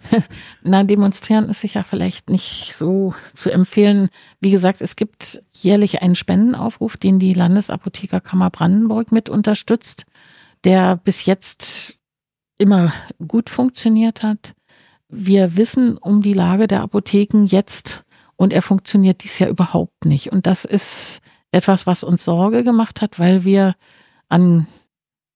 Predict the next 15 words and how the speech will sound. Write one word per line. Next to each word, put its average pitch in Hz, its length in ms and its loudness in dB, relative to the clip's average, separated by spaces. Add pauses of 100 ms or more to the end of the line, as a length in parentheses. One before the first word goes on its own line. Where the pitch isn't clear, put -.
(260)
Gelder 196 400 2
gehen 202 300 2
müssen, 208 240 -2
die 196 120 -8
wir 190 200 2
bis - 200 -6
jetzt 190 200 -4
immer 185 180 0
als - 180 -4
Sicherheit 180 600 -2
hatten. 151 300 -4 (720)
Und 180 160 0
deswegen 190 580 2 (140)
haben 180 340 0
wir 180 360 2